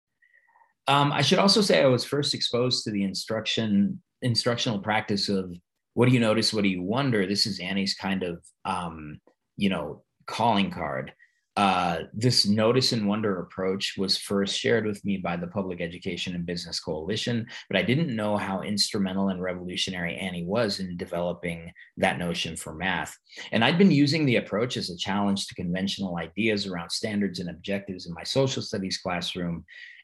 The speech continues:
and feel like I'm on the precipice of something real significant for my students. It is really transformative, and,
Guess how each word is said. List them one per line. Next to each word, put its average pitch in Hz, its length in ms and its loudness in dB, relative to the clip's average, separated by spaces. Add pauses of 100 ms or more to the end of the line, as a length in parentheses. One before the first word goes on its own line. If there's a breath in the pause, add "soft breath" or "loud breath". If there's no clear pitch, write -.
(120)
and 98 360 4 (160)
feel 147 220 8
like 117 440 2
I'm 110 140 -4
on 101 100 -4
the 95 80 -4
precipice 101 680 0
of - 100 -4
something 98 300 0
real 110 180 4
significant 90 680 -4
for 87 100 -12
my 82 140 -8
students. 90 440 -8
It 143 80 0
is 117 180 2
really 101 220 -2
transformative, 87 760 -8
and, 87 200 -12